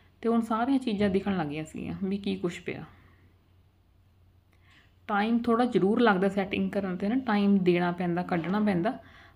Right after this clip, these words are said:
ਪਰ ਸੈਟਿੰਗ ਕਰਕੇ ਜਿਹੜੀ ਉਹ ਆਪਾਂ ਉਹ ਬਦਲਦਾ ਹੈ ਨਾ, ਰੂਹ ਹੀ ਬਦਲ ਜਾਂਦੀ ਹੈ ਜਗ੍ਹਾ ਦੀ, ਉਹ ਫਿਰ ਉਦੋਂ ਮਨ ਬਹੁਤ ਖੁਸ਼ ਹੁੰਦਾ।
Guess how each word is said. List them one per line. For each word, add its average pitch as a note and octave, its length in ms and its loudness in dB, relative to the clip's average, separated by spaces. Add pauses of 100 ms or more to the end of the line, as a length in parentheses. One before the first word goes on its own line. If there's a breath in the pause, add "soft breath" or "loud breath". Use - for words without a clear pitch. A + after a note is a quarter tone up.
ਪਰ A#3 100 2
ਸੈਟਿੰਗ A#3 480 2
ਕਰਕੇ A3 600 0 (340 loud breath)
ਜਿਹੜੀ A3+ 260 2
ਉਹ A#3 220 0 (340)
ਆਪਾਂ A3+ 300 4 (300)
ਉਹ G3+ 120 -2 (400)
ਬਦਲਦਾ G#3+ 600 8
ਹੈ A#3+ 60 6
ਨਾ, C#4 80 6
ਰੂਹ A#3+ 220 4
ਹੀ C#4 40 8
ਬਦਲ A#3+ 280 8
ਜਾਂਦੀ F3 240 2
ਹੈ F3 60 2 (300)
ਜਗ੍ਹਾ F3 260 -2
ਦੀ, A#3+ 260 -8 (100)
ਉਹ A3 260 4
ਫਿਰ A#3+ 180 4
ਉਦੋਂ A#3+ 200 6
ਮਨ A3 220 4
ਬਹੁਤ F3+ 300 0
ਖੁਸ਼ F3+ 220 -2
ਹੁੰਦਾ। D3+ 280 -4